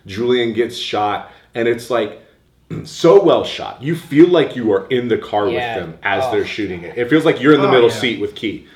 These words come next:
Speaker 1: And, like, you are freaking out, and, like, you don't know what's a hundred percent happening. Um, and I feel like that's a great scene to show someone to be like, "This is the
Speaker 2: Yeah.
Speaker 1: movie." Um, 'cause it's an excellent scene.
Speaker 2: Oh, an honorable mention, too.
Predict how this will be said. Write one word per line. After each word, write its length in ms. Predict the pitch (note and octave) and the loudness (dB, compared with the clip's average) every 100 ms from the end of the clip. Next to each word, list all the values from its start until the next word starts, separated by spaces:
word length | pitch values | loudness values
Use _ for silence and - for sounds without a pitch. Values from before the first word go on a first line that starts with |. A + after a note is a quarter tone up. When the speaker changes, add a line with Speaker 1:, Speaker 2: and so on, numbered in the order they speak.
| _ _ - | _ _ -6
Speaker 1:
And, 360 | A#2+ A2+ A2 - | -4 -4 -8 -12
like, 180 | G#2+ G#2 | -10 -6
you 140 | B2+ E3 | 2 2
are 80 | G2 | 2
freaking 540 | - C3 C#3 D#3 C#3 | -4 -2 -2 -2 -2
out, 280 | B2+ C#3+ C3+ | 0 0 -2
and, 140 | G#2+ | -6
like, 160 | G2+ F#2 | -6 -4
you 100 | E3 | -2
don't 140 | E3 | 0
know 80 | C3+ | -2
what's 240 | A2+ - - - | -2 -6 -14 -12
a 60 | |
hundred 360 | G2+ C#3 D#3 E3 | -10 -6 -4 -6
percent 300 | C3+ - A2+ | -8 -14 -10
happening. 520 | G#2+ A2+ D3 D3 C3+ - - _ - | -8 -8 -8 -8 -10 -16 -20 _ -10
Um, 380 | G#2+ A2 F#2 F#2 | -6 -6 -6 -8
and 120 | B2 | -6
I 80 | B2+ | -4
feel 180 | B2+ D3+ | 0 0
like 380 | B2+ G#2+ - G#2+ | 0 -2 -6 -4
that's 280 | A2+ A#2+ A#2+ | -2 -2 -4
a 60 | |
great 240 | A2 A2 - | -2 -4 -6
scene 240 | A2 G2+ | -8 -8
to 100 | G#2+ | -8
show 520 | - - G2+ G2 F#2 - _ _ _ | -8 -4 -2 -2 -4 -10 _ _ _
someone 520 | - A2+ G2 G2 F2+ | -8 -6 -4 -6 -8
to 80 | F#2 | -6
be 60 | F#2+ | -6
like, 220 | E2+ E2+ | -6 -4
"This 180 | B2+ B2+ | -4 -2
is 140 | F#2+ | -8
the 60 | G2 | -8
Speaker 2:
Yeah. 100 | F#2+ | -8
Speaker 1:
movie." 240 | E2+ F2+ - - - _ - | -10 -16 -20 -20 -20 _ -10
Um, 340 | G2 F#2+ F2+ - _ | -6 -6 -6 -16 _
'cause 160 | C3 G#2+ | -6 -6
it's 120 | G#2 | -6
an 80 | G#2 | -6
excellent 360 | F#2+ - F2+ - | -6 -10 -16 -18
scene. 140 | - - | -18 0
Speaker 2:
Oh, 100 | F3+ | 2
an 60 | A3+ | 2
honorable 360 | D#3 E3 D3+ | 2 0 -2
mention, 380 | C3 C3+ C3+ A#2 | -6 -10 -12 -16
too. 380 | A#2 B2 A2+ | -14 -12 -12